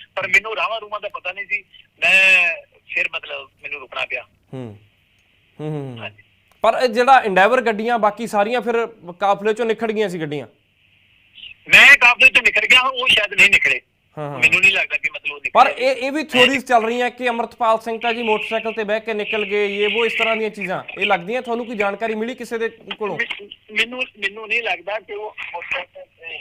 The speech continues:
Speaker 1: ਕਰਕੇ ਨਿਕਲੇ ਹੋਣਗੇ, ਕਿਉਂਕਿ ਜੇ ਉਹਨਾਂ ਨਾਲ ਗਨਮੈਨ ਵੀ ਸੀ
Speaker 2: ਹੂੰ।
Speaker 1: ਤੇ ਉਹ ਬ-, ਮੋਟਰਸਾਈਕਲ ਤੇ ਪੋਸੀਬਲ ਨਹੀਂ ਹੈਗਾ।
Speaker 2: ਹੂੰ। ਹੂੰ, ਹੂੰ, ਹੂੰ। ਯਾਨੀ ਤੁਹਾਨੂੰ ਇਹ ਲੱਗਦਾ ਕਿ ਅੰਮ੍ਰਿਤਪਾਲ ਸਿੰਘ ਦੀ ਅਰੈਸਟ ਹੋਈ ਹੈ ਔਰ ਉਹਨਾਂ ਦੇ ਨਾਲ ਜਿਹੜੇ, ਅਹ, ਸਿਕਿਉਰਿਟੀ ਪਰਸਨ ਕਹਿ ਲਓ ਜਾਂ ਗਨਮੈਨ ਕਹਿ ਲਓ,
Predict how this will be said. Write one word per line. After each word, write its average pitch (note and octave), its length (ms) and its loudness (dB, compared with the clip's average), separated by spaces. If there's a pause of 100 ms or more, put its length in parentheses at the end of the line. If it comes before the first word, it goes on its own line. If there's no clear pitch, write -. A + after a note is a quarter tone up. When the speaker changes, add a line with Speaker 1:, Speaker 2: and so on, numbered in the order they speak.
(200)
Speaker 1:
ਕਰਕੇ - 240 -12
ਨਿਕਲੇ - 260 -10
ਹੋਣਗੇ, G#4+ 300 -10
ਕਿਉਂਕਿ - 240 -12
ਜੇ - 140 -12
ਉਹਨਾਂ - 220 -8
ਨਾਲ - 220 -8 (100)
ਗਨਮੈਨ D3+ 380 -8
ਵੀ G3 100 -10
ਸੀ G3 320 -8
Speaker 2:
ਹੂੰ। - 460 -20
Speaker 1:
ਤੇ F#3 320 -2
ਉਹ G#3 320 -14
ਬ-, F3 220 -10 (160)
ਮੋਟਰਸਾਈਕਲ G3 420 -6
ਤੇ G#3 120 -16
ਪੋਸੀਬਲ G3+ 380 -14
ਨਹੀਂ A3+ 100 -8
ਹੈਗਾ। G3+ 180 -8 (480)
Speaker 2:
ਹੂੰ। B2+ 260 -12 (640)
ਹੂੰ, D#3 80 -12
ਹੂੰ, D3+ 240 -10
ਹੂੰ। A2+ 180 -16 (320)
ਯਾਨੀ G3 200 0
ਤੁਹਾਨੂੰ A3+ 300 0
ਇਹ C4 60 4
ਲੱਗਦਾ G#3+ 340 4
ਕਿ B3 200 -4
ਅੰਮ੍ਰਿਤਪਾਲ G#3+ 580 0
ਸਿੰਘ A#3 220 -8
ਦੀ A3 140 -2
ਅਰੈਸਟ F3+ 280 -2
ਹੋਈ A3+ 320 0
ਹੈ B3 160 4 (280)
ਔਰ G#3+ 180 4
ਉਹਨਾਂ A#3+ 300 -2
ਦੇ A#3+ 80 -2
ਨਾਲ A#3 280 4
ਜਿਹੜੇ, A#3+ 320 0
ਅਹ, F#3 500 -2
ਸਿਕਿਉਰਿਟੀ G#3 540 -4
ਪਰਸਨ A3 360 -6
ਕਹਿ A3+ 180 0
ਲਓ A#3 120 -2
ਜਾਂ A3+ 140 0
ਗਨਮੈਨ F#3+ 440 -2
ਕਹਿ A3 160 -2
ਲਓ, A3+ 260 -2